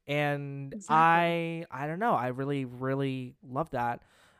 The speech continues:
Speaker 1: Uh,
Speaker 2: Like, remember when we all foamed at the mouth over, Ki-, uh, you know, Korra and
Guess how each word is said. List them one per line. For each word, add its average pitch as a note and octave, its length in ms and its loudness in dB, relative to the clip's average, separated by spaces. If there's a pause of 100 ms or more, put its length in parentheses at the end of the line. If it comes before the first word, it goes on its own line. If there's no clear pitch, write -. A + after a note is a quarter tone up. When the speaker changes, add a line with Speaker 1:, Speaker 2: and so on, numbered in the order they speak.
(140)
Speaker 1:
Uh, D3 80 -4
Speaker 2:
Like, B3 160 -4
remember C#4+ 240 0
when E4 80 -4
we D4+ 100 -2
all C4 140 4
foamed A3+ 340 -2
at A#3 100 -6
the G#3+ 80 -4
mouth F#3+ 360 0
over, F#3 300 -4
Ki-, - 260 -6
uh, E3+ 380 2
you F#3+ 120 -8
know, E3 160 -2
Korra F3+ 400 2
and F3 320 -2